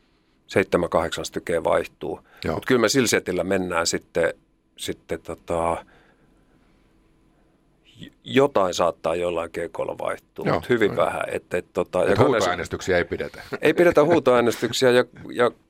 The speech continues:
Speaker 1: Kanesilla oli ihan sama systeemi. Et kun setti treenataan, niin se on se. Ja
Speaker 2: Joo.
Speaker 1: sit, sit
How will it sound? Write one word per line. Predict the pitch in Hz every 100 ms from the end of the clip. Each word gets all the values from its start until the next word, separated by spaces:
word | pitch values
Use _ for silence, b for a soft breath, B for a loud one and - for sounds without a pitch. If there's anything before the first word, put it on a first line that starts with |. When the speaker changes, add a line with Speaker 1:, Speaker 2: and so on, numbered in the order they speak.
| - -
Speaker 1:
Kanesilla | 139 139 117 113 113 107 - -
oli | 117 120
ihan | 113
sama | 113 110
systeemi. | 113 95 - 78 85 - _ _ _ _ _ -
Et | 113
kun | - -
setti | 175 -
treenataan, | - 135 120 104 107 104
niin |
se | -
on | 101
se. | 92 85
Ja | 82 - 87
Speaker 2:
Joo. |
Speaker 1:
sit, | 78 98 -
sit | 113 -